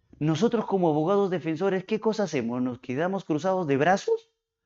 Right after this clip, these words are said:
o vamos a buscar la información nosotros mismos?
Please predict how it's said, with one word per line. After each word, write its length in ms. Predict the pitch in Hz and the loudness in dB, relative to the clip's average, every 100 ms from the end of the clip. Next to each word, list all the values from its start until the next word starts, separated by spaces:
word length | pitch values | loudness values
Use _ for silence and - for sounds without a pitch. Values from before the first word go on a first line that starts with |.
| _ _ _ - | _ _ _ 0
o 220 | 143 127 | 4 6
vamos 480 | 156 233 262 202 143 | 10 12 12 8 6
a 80 | 127 | 4
buscar 420 | 127 - 147 135 | 4 0 0 2
la 80 | 135 | 2
información 640 | 123 120 113 110 127 127 | 0 -2 -4 -4 -4 -4
nosotros 420 | 117 107 104 92 | -4 -6 -8 -8
mismos? 300 | 82 76 - | -10 -14 -20